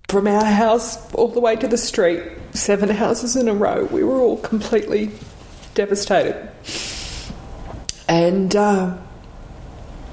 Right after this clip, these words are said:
then you don't know what to do. You don't know what to do next. And I, I remember telling my daughter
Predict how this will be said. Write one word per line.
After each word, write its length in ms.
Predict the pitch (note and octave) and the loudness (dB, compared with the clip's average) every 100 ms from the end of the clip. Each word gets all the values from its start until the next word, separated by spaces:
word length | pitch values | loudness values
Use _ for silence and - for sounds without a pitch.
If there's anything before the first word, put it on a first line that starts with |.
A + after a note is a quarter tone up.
| - - - - | -14 -14 -8 -4
then 280 | A#3 B3 C#4 | 0 2 2
you 100 | C#4 | 2
don't 220 | C4+ A#3 | 2 2
know 100 | A#3+ | 0
what 220 | G#3+ - | 0 0
to 100 | - | 0
do. 360 | F3 C3+ - - - | 2 2 0 -8 -2
You 160 | A3 A#3 | 2 4
don't 180 | B3 G#3+ | 4 4
know 120 | A3+ | 2
what 180 | F#3 - | 2 -2
to 120 | - | 0
do 160 | F#3 | 2
next. 480 | D#3+ D#3 - - - - - - - - - | 4 0 0 -6 -8 -10 -14 -12 -10 -10 -2
And 180 | F3 D#3+ | 0 4
I, 240 | F3 E3+ - - | 4 2 0 -2
I 120 | F3+ | 0
remember 640 | G3 G3+ A#3 A#3+ A#3 G3+ - - - G3 - - - - - - - - - - - - - - - - - | 2 2 2 2 2 -2 -10 -6 -4 -4 -6 -8 -8 -8 -10 -10 -12 -12 -14 -14 -14 -14 -14 -16 -12 -6 -4
telling 340 | - B3+ C4 | 0 2 4
my 120 | C4+ | 4
daughter 460 | C4 - - D#4 | 4 2 2 0